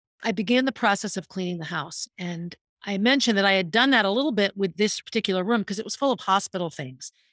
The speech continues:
and those were post Molly's death things, and it was easy to sort of organize those things up and put them in bins.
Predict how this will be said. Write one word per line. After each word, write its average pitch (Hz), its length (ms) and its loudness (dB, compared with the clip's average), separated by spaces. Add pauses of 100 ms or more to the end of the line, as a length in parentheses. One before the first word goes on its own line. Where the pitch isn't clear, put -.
and 220 140 2
those 269 220 2
were 233 80 0
post 214 360 -2
Molly's 185 320 -2
death 170 260 -4
things, 156 340 -10
and 190 100 -6
it - 80 -12
was 220 140 -8
easy 247 320 -2
to 202 180 2 (200)
sort 208 180 0
of 175 120 -4
organize 226 460 2
those 208 220 -4
things 196 240 -2
up 202 120 2
and 180 120 -8
put - 160 -10
them 180 100 -2
in 175 120 -4
bins. 185 460 -2